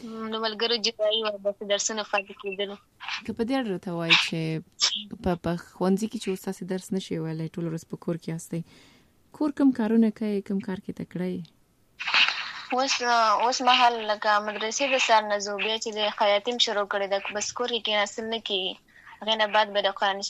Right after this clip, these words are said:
Speaker 1: کریم، م، درس وایو، بس، ماښام کې کور کې یو.
Speaker 2: مور سره کار کې
Speaker 1: پلار
Speaker 2: کومک کوئ؟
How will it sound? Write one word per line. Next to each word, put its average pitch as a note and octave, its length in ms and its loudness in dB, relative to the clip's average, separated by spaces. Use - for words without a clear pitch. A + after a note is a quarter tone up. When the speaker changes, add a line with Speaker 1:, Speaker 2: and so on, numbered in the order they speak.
Speaker 1:
کریم، A3 260 -2
م، G3+ 340 -10
درس G#3 320 4
وایو، F#3+ 280 0
بس، F#3 360 -2
ماښام G#3 460 2
کې G#3+ 100 -8
کور F#3+ 140 -2
کې G3 160 -14
یو. F3+ 160 -6
Speaker 2:
مور G3 220 2
سره F3+ 540 -2
کار G#3 120 0
کې - 180 -10
Speaker 1:
پلار A3 140 4
Speaker 2:
کومک A3+ 240 4
کوئ؟ C4 180 4